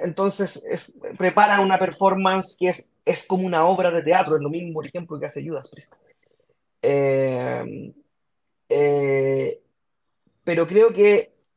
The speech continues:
no, no conozco una banda que genere más expectativas respecto al set que va a lanzar que Iron Maiden en cualquier gira. Y esta gira en particular tenía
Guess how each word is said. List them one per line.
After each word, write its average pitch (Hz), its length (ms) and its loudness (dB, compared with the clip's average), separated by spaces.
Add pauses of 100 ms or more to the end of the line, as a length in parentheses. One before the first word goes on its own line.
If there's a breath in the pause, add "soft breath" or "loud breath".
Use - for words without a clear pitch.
(960)
no, 180 380 2
no 196 180 0
conozco 202 520 0
una 226 180 -2
banda 190 600 -2
que 180 120 -12
genere 180 400 -6
más 190 220 -6
expectativas 180 1040 -8
respecto - 580 -10
al 156 100 -2
set - 480 -6
que 180 140 -10
va 175 120 -2
a 185 40 -8
lanzar 175 520 -6
que 220 140 -2
Iron 214 200 -2
Maiden 160 340 -6 (260 soft breath)
en 196 180 0
cualquier - 680 0
gira. - 400 -14 (880)
Y 165 120 -6
esta 302 240 -4
gira 247 240 0
en 233 100 -2
particular 202 760 -2
tenía 220 640 0